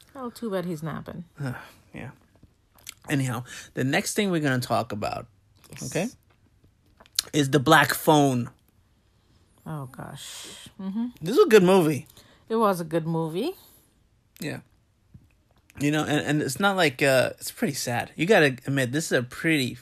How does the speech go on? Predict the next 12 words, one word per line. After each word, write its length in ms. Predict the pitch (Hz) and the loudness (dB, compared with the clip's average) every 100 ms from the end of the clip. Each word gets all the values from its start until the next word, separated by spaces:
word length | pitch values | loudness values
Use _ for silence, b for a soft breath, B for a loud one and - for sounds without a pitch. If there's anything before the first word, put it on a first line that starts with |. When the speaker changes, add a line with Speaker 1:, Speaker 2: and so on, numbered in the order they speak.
| - | -20
Speaker 2:
fucking 640 | - - - 151 - 131 123 | -20 -14 -4 -4 -4 -6 -4
sad 380 | - 113 92 | -2 -2 -2
movie. 520 | 113 110 90 - 50 - | -6 -10 -10 -12 -14 -12
Speaker 1:
Yes, 320 | 196 190 185 | -12 -10 -8
I 80 | 175 | -6
was 240 | 180 175 | -4 -6
wrong 380 | 175 165 175 190 | -6 -2 -2 -2
about 360 | 175 160 151 147 | -6 -6 -8 -10
this 220 | 147 - | -14 -12
movie 280 | 151 143 147 | -12 -10 -10
in 180 | 147 | -12
certain 640 | 156 - - 151 147 143 | -12 -14 -14 -12 -12 -12